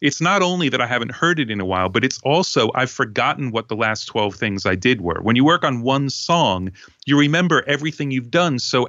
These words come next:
as those things go by, you kinda check 'em and you say, "Yep, I did that. Oh, yep, I did that. And it sounds cool." And you never actually are just listening to the song.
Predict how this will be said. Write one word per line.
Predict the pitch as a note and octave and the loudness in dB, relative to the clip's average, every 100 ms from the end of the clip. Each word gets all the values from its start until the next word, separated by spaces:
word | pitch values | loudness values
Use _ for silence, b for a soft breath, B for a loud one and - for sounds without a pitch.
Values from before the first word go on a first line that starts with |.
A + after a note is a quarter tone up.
| - | 0
as | C#3+ D#3+ - | 0 0 0
those | C#3 C3 - | -2 -2 -2
things | D3 C#3 B2 A2 | -2 -2 -2 -2
go | B2 A#2 | 2 2
by, | G#2+ B2 C3+ G#2 F#2+ F2+ b b b | 2 2 4 2 0 -6 b b b
you | C3 | -4
kinda | - B2+ A2 | 0 0 -2
check | - D#3+ D3 | -2 -2 -2
'em | E2 - _ _ _ - | -6 -8 _ _ _ -2
and | B2+ | 0
you | A#2 | 2
say, | C3 G#2 | 2 2
"Yep, | D#3 F#3+ _ - | 0 -2 _ -8
I | |
did | A2 C#3 G2+ | -4 -2 0
that. | F2 - - | -2 -2 0
Oh, | G3 - - | 0 -2 -4
yep, | C3 F3 - | -2 -2 -4
I | - G2+ | -8 -4
did | D3 | -2
that. | A2 F2+ | 0 -2
And | F#2+ | -4
it | - | -4
sounds | B2+ A2+ - | -2 -2 0
cool." | C#3+ G#2+ G2+ | 2 2 2
And | C3 C#3 | 0 0
you | C#3 | 0
never | D3 D#3+ D#3+ A2+ | 2 2 2 2
actually | G#2+ - A2+ G2 | 0 -4 -8 -6
are | F#2+ | -4
just | A#2+ - | -6 -4
listening | G#2+ A2 A#2 G2 F#2+ | -6 -4 -4 -4 -4
to | G2 | -6
the | F#2 | -4
song. | - G#2+ E2+ D#2 | 0 2 0 -4